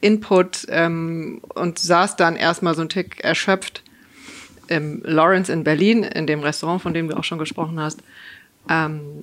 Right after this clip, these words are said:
und dann sagte Barbara irgendwann, äh, „Ja, jetzt kommt, glaub ich, noch mal Frank, ich hol den schnell.“ Und, äh, dann standst du am Tisch und hast angefangen zu erzählen.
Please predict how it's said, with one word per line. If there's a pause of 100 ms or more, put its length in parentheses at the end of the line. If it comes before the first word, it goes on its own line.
und
dann
sagte
Barbara
irgendwann,
äh,
„Ja,
jetzt
kommt,
glaub
ich,
noch
mal
Frank,
ich
hol
den
schnell.“
Und,
äh,
dann
standst
du
am
Tisch
und
hast
angefangen
zu
erzählen.